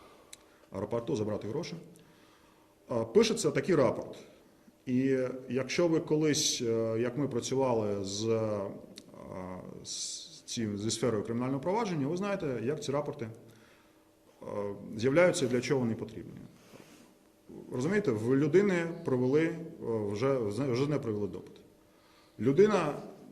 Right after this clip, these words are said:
за версією слідства, на-, я навіть якщо допустити, що слідчий в це вірить, ми впевнені, що слідчий чудово розуміє, що відбувається. Він, він це не вірить, але він відпрацьовує намір. І слідчий долучає рапорт, що з невідомих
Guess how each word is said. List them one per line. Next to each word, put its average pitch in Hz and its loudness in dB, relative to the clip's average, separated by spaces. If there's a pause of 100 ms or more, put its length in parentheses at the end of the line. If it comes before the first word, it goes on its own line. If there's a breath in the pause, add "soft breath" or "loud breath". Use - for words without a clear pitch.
(180)
за 123 4
версією 131 6
слідства, 147 0
на-, 117 0
я 127 4
навіть 135 4
якщо 117 -2
допустити, 120 -2
що 117 -4
слідчий 117 -2
в 104 -8
це 110 -2
вірить, 90 -4
ми 120 0
впевнені, 127 2
що 107 -4
слідчий 110 -2 (220)
чудово 135 4
розуміє, 117 0
що - -6
відбувається. 95 -8
Він, 101 -10
він 123 0
це 131 -2
не 139 0
вірить, 165 -2
але 113 0
він 147 0
відпрацьовує 110 -4
намір. 104 -10 (1700 loud breath)
І 147 2
слідчий 170 0
долучає 139 4
рапорт, 107 0
що 139 2
з 113 -2
невідомих 139 2